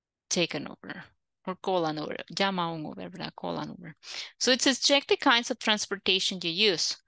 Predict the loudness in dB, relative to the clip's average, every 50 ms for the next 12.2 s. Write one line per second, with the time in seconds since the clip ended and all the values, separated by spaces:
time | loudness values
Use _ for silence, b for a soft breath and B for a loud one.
0 | _ _ _ _ _ -6 2 4 4 4 6 4 2 4 2 2 4 4 4 4
1 | 4 2 -2 0 2 4 4 4 4 0 -4 -6 -2 -4 -2 -2 -2 -4 -4 -2
2 | 2 2 4 4 4 2 0 0 0 0 0 0 -2 0 2 2 2 0 -2 -4
3 | -10 -14 _ _ _ _ _ _ _ _ _ _ 4 4 4 4 4 4 4 4
4 | 4 4 2 0 4 4 4 4 6 4 4 4 4 4 2 4 4 2 4 2
5 | 0 -4 -2 -2 -2 -2 -2 -4 -4 -2 2 2 2 2 2 2 0 0 2 2
6 | 2 2 2 0 0 -2 -2 0 0 -2 -2 -2 -2 0 0 0 0 0 -2 -2
7 | -2 -2 0 0 -2 -2 -2 -2 -2 -2 _ 2 2 2 2 0 -4 _ _ _
8 | _ _ _ _ _ _ _ _ -20 -10 -4 -2 0 2 2 0 0 0 -4 -6
9 | _ -2 -2 0 0 0 -4 -6 _ _ _ _ _ _ _ _ _ _ _ _
10 | _ _ _ _ _ _ _ _ _ _ _ _ _ -20 -14 _ 2 2 2 4
11 | 4 2 2 4 4 2 2 2 0 0 2 2 2 4 2 2 2 2 -2 -2
12 | -2 -2 -4 -4